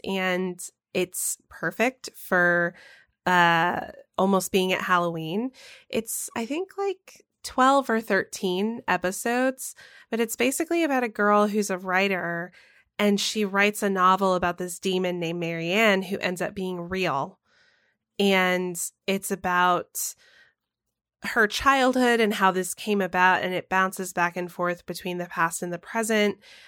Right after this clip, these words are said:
Um, really well done. Lots of practical effects in this show, so not a ton of C G I that looks, like, fake or campy.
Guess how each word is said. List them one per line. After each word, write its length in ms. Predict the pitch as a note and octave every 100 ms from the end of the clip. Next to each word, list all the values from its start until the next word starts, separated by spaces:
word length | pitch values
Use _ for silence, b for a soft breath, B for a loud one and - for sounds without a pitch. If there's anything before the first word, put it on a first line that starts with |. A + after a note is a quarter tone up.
| b -
Um, 420 | F#3 F3+ F3 E3+
really 320 | - G#3 C4 C4+
well 200 | A3+ G#3
done. 640 | F#3+ F3+ F3 F3 F3 - _ _
Lots 420 | F#3 F#3+ F#3 G3+
of 100 | B3+ -
practical 560 | G#3+ G#3 - G#3+ F#3
effects 420 | F3 - E3+ -
in 100 | A3+ A3+
this 140 | A#3+
show, 460 | - B3 B3 B3 B3
so 280 | - G3
not 220 | F#3 F3+ F#3+
a 40 |
ton 180 | G3 A3
of 80 | G#3
C 220 | - G3
G 200 | G3 F#3
I 200 | E3 F3
that 140 | F3
looks, 260 | F3+ F3 -
like, 180 | D#3 -
fake 360 | - F3 E3+
or 100 | F3
campy. 580 | E3 - D#3 E3+ A3+ D#4